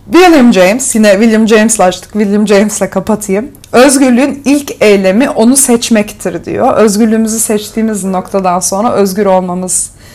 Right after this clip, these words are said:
e, yolculuğuna çıkabiliyoruz. Ondan sonra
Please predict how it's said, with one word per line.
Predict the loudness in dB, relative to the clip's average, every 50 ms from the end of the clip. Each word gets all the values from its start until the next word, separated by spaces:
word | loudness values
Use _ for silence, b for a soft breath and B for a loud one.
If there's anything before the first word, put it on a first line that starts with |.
| B B B B B B B 0
e, | 2 4 4 4 2 2 0 0 -2 -2 -2 0 2
yolculuğuna | 4 4 4 4 2 0 -2 -4 -2 -2 -2 -2 0 2 2 4 4 4 4 4 2 0
çıkabiliyoruz. | -2 -4 -2 -2 0 0 0 0 0 0 0 -2 -4 -6 -6 -6 -6 -6 -8 -12 -18 -20 -20 -20 -20 -20 -20 -20 -20 -20 -16 -16 -16 -16 -18 -20 -20 -10 -2
Ondan | 0 2 2 2 2 2 0
sonra | 0 -2 -4 -6